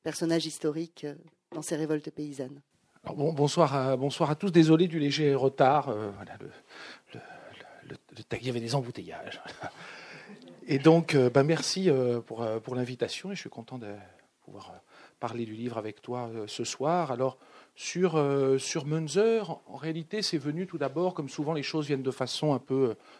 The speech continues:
Speaker 2: à la fois, disons, elles sont liées à des, à des soucis profonds et, et à des événements, euh, des choses contingentes, en fait. Alors, le, le, le, le souci profond, finalement, c'était, euh, que, on peut dire que depuis, euh,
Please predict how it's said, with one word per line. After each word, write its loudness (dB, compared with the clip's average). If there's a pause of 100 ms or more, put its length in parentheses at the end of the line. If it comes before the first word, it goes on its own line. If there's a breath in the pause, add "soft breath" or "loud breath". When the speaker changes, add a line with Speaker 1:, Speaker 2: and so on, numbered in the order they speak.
Speaker 2:
à -6
la 2
fois, -2 (240)
disons, -2
elles 0
sont -2
liées 4
à 4
des, -4 (240 soft breath)
à -6
des -4
soucis -10
profonds -2
et, 0 (360 loud breath)
et 0
à 2
des -2
événements, 4
euh, -8
des -4
choses -6
contingentes, -2
en -16
fait. -20 (720 soft breath)
Alors, 4
le, 0
le, -4
le, -4
le -2
souci -8
profond, -2
finalement, -4
c'était, -6
euh, -4
que, -4 (300 soft breath)
on -20
peut -10
dire -4
que -8
depuis, -4
euh, 2